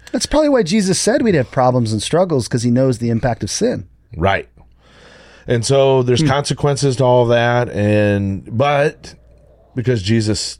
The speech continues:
Speaker 2: loves us so much, he made that way
Speaker 1: Hmm.
Speaker 2: for us back to the Father. And so I'm
Speaker 1: Mm-hmm.
Speaker 2: thankful for that. And, and he modeled that for us.
Speaker 1: Mm-hmm.
Speaker 2: So, I mean, he endured pain, the cross,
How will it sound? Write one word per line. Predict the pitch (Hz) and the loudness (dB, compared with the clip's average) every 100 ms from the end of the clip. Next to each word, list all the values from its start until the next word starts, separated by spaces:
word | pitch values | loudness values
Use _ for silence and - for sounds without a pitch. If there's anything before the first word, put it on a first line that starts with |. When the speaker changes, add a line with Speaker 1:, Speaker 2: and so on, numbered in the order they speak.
| - | -4
Speaker 2:
loves | 110 98 98 | 0 0 -2
us | |
so | - 98 | -2 0
much, | 90 92 - | 0 -2 -4
he | - 90 90 82 - _ _ _ _ _ _ _ 78 | -4 -2 -2 -6 -16 _ _ _ _ _ _ _ -4
made | 85 | 0
that | 90 90 | 0 -2
way | 80 120 101 92 98 - - | 0 0 0 -4 -10 -20 -10
Speaker 1:
Hmm. | 98 85 | -8 -6
Speaker 2:
for | 78 82 | -4 -4
us | 80 - | -4 -6
back | 80 76 - | -8 -8 -8
to | |
the | 82 | -12
Father. | 76 85 101 - - - | -8 -8 -6 -10 -14 -8
And | 90 | -4
so | 87 87 | 0 0
I'm | |
Speaker 1:
Mm-hmm. | 90 | 0
Speaker 2:
thankful | 104 98 87 | -2 -2 -6
for | - 76 | -8 -6
that. | 69 69 71 | -4 -4 -6
And, | 67 64 - - - - - | -8 -12 -20 -20 -20 -20 -10
and | 90 82 | -6 -2
he | 95 101 - - | 0 -2 -8 -6
modeled | 90 135 254 95 | -2 0 -2 -4
that | 64 - | -6 -8
for | 78 53 | -10 -8
us. | - | -4
Speaker 1:
Mm-hmm. | 110 107 90 98 92 - - - - - | 0 2 2 0 -2 -4 -12 -20 -20 -20
Speaker 2:
So, | - 80 71 64 | -6 -4 -4 -4
I | 87 | -2
mean, | 87 80 73 - - | 0 -2 -6 -16 -20
he | - 98 | -2 0
endured | 160 117 92 85 73 - - - - - - _ - | 2 2 2 2 -2 -12 -20 -20 -20 -20 -20 _ -10
pain, | 82 82 92 107 92 | -4 -2 -2 -4 -8
the | 73 | -14
cross, | - 87 85 104 - - | -6 -2 -2 -2 -6 -14